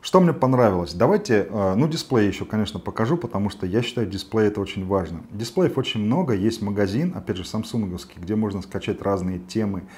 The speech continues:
и дисплеи. Кроме того, некоторые дисплеи можно дополнительно настроить, что я считаю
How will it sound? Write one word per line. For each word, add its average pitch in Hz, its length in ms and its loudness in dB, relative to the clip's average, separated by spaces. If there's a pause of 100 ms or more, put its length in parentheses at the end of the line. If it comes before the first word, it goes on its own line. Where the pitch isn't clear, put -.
(180)
и 113 120 2
дисплеи. 139 540 0
Кроме 117 360 0
того, 107 260 0
некоторые 117 400 0
дисплеи 127 380 -2
можно 117 340 -2
дополнительно 101 480 -4
настроить, 127 400 0
что - 160 -10
я 90 160 -2
считаю - 360 -4